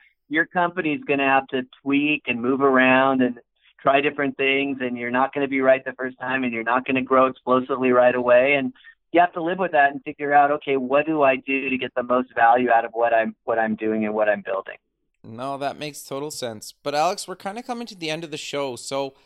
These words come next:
Speaker 2: how about we close with mentioning where people can get more information about yourself, Umail, and any other links you wanna mention?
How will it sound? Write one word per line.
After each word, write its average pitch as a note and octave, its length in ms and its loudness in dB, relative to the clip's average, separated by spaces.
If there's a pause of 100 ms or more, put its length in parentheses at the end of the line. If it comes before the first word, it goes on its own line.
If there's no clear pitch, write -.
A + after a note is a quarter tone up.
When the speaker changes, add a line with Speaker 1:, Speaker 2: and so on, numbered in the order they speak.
(220)
Speaker 2:
how D#3 220 2
about A#3 240 -2
we A#3 100 -8
close D#3+ 640 -6
with D3+ 200 -14
mentioning C#3+ 600 -10
where C3+ 200 -6
people D3 360 -10
can C#3+ 180 -14
get C3 220 -8
more C3+ 160 -10
information C3 600 -10
about C3+ 480 -6
yourself, C3+ 540 -6
Umail, C#3 380 -8
and C#3+ 80 -8
any C#3+ 200 -8
other D3 200 -8
links E3+ 200 -12
you F3+ 60 -12
wanna F3 140 -8
mention? A3 460 -10